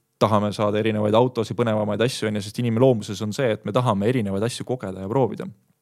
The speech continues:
Ja seetõttu mulle meeldib ka, et, äh, ma saan seista hea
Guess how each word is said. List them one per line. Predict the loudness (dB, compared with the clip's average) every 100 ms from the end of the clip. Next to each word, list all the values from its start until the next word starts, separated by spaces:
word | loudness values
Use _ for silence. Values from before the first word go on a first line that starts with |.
| _ _ _
Ja | -2
seetõttu | 2 2 -2 -4 -2 -2
mulle | 0 2
meeldib | 2 0 -2
ka, | 0 0
et, | -2 -6 -6
äh, | -6 -8 -20 -14
ma | -4 2
saan | 2 2
seista | 2 2 0 -6
hea | 0 4 6